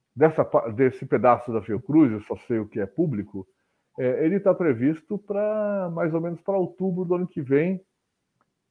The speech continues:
a in-, é, a possibilidade de entregar os primeiros lotes com ingrediente feito no Brasil. Ou seja, isso é importantíssimo do ponto de vista estratégico pro Brasil,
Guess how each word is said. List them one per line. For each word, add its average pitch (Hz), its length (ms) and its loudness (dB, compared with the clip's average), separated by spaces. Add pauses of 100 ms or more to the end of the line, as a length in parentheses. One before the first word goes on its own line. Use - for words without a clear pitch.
(240)
a 151 120 0
in-, 165 140 -4 (160)
é, 110 800 0 (100)
a 131 100 -4
possibilidade 151 600 0
de 160 80 -4
entregar 139 520 -2
os 156 120 -6
primeiros 160 440 -4
lotes 156 480 0
com 180 220 -4
ingrediente 147 640 -4
feito 143 340 -6
no 143 80 -6
Brasil. 117 480 -4 (400)
Ou 156 140 -4
seja, 104 500 0 (100)
isso 185 280 -2
é 151 60 2
importantíssimo 208 1000 -2
do 180 40 -6
ponto 156 200 -4
de 143 60 -2
vista 135 120 -8
estratégico 127 600 0
pro 113 100 -8
Brasil, 117 580 0